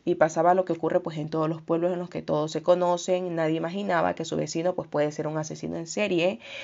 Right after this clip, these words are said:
La violencia, eh, en el imaginario colectivo, ¿no?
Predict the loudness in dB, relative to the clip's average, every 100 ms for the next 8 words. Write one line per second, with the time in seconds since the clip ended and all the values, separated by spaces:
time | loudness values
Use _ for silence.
0 | -14 -16 -8 2 6 6 6 4 2 2
1 | 0 2 2 2 -2 0 2 2 0 0
2 | 0 2 0 0 2 2 2 2 0 -4
3 | -2 -2 -4